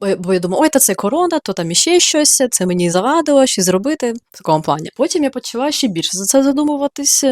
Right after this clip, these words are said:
почала думати про те, що окей, так, в мене є проблеми з досягненням цілей, але незважаючи на це все, в мене, якби, дуже багатьох речей я все-таки досягла, і досягла їх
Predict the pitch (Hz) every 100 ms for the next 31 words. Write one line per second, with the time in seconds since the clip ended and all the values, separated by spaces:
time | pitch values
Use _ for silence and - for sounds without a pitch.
0 | 262 311 - 294 294 269 208 196 202 185
1 | 185 190 226 277 - 285 - - 170 151
2 | 147 - 160 190 254 254 226 180 196 185
3 | 208 233 247 214 214 214 202 190 180 -
4 | - 156 165 262 - 165 165 233 359 381
5 | 185 202 208 214 214 226 202 190 - 190
6 | - 226 320 - - 190 220 262 262 240
7 | - - 202 190 190 254 226 226 247 -
8 | 254 - 214 - 277 311 226 254 262 233
9 | 247 240 226 220 214 214 190 196 170 202
10 | 320 226 190 190 190 185 175